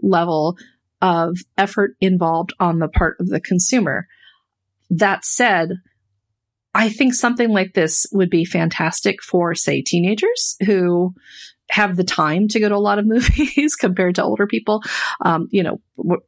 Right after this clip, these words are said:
if they don't have babysitting costs, in other words. Um, and I think there are probably parts of the country where a movie pass would work really well.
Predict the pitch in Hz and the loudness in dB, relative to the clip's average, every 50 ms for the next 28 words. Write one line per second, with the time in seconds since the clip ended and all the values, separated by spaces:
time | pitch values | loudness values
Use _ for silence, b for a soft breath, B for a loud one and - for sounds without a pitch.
0 | _ - 202 190 - - 214 240 247 269 269 294 214 220 208 196 196 185 - 156 | _ -2 -2 0 0 0 0 2 2 2 2 2 2 2 2 2 0 0 -2 -2
1 | 147 156 - 147 - - - 170 147 147 - - - - - - - - - - | -2 0 0 -2 -2 -2 -2 -2 -2 -2 -2 -4 -6 -6 -8 -6 -4 -4 -4 -2
2 | - 180 170 170 170 165 165 165 175 - B B B B B B B B B B | 0 0 2 2 0 0 0 -2 -2 -4 B B B B B B B B B B
3 | _ - 202 202 190 180 180 180 - 247 233 226 226 208 180 165 165 165 - 196 | _ -2 0 2 2 2 0 0 0 -2 -2 0 0 0 2 2 0 0 0 0
4 | 180 196 190 185 - 180 - - - - - 180 185 208 190 196 - 190 175 180 | 0 2 0 0 0 -2 -2 -2 -2 -2 -2 -2 0 0 0 0 2 0 0 2
5 | 185 175 170 170 180 175 180 190 185 180 190 190 - - 185 175 175 - - 185 | 2 0 2 2 2 2 2 2 2 0 0 0 0 0 0 0 0 -2 -2 -2
6 | 180 180 - 156 156 - - 165 165 165 160 160 165 190 208 196 160 139 123 135 | 0 0 -2 -4 -2 -2 -2 -2 0 0 0 0 0 2 2 2 0 0 -2 -2
7 | 180 | -4